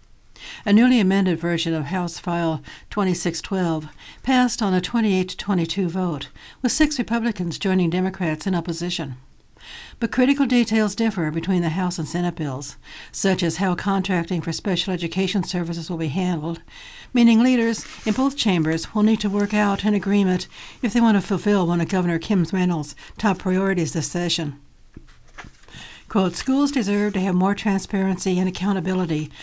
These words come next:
for how special education funding is spent," said Senator Lynn Evans,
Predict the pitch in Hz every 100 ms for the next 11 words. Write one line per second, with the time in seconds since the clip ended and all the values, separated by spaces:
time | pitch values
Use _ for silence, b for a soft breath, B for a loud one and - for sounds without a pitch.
0 | B B 254 269 254 - 202 - 190 180
1 | 170 196 170 185 180 185 175 165 160 -
2 | 180 165 - B B B B 233 - 190
3 | 180 175 175 185 170 180 165 160 160